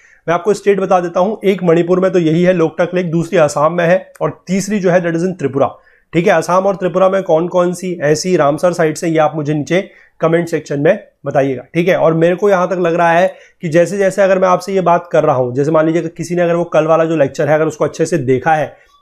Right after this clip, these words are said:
जहाँ पर हमने सारे के सारे जगह जो है मैप में मार्क की थी, अगर मैं जैसे ये बात कर रहा हूँ कि असम में एक है और मणिपुर में एक है, त्रिपुरा में एक है, तो I hope कि वो आप लोगों के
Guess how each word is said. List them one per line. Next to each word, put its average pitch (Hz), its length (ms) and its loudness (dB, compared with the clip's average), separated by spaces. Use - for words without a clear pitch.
जहाँ 147 200 2
पर 165 100 2
हमने 170 160 0
सारे 151 280 0
के 160 100 -2
सारे 156 280 2
जगह 143 260 0
जो 151 120 -2
है 151 60 0
मैप 139 320 -2
में 156 80 -4
मार्क 139 280 0
की 156 120 -8
थी, 160 260 -4
अगर 170 200 2
मैं 196 140 2
जैसे 180 240 0
ये 196 60 0
बात 175 280 0
कर 165 100 2
रहा 165 100 2
हूँ 175 80 2
कि 175 100 -4
असम 156 380 0
में 170 140 0
एक 160 320 0
है 156 140 2
और 147 240 2
मणिपुर 147 340 -2
में 156 120 0
एक 151 260 0
है, 147 140 2
त्रिपुरा 156 320 2
में 156 120 0
एक 147 200 -2
है, 165 120 2
तो - 460 -6
I 196 120 2
hope 196 380 -4
कि 208 100 -4
वो 190 180 2
आप 170 240 0
लोगों 185 200 0
के 196 180 2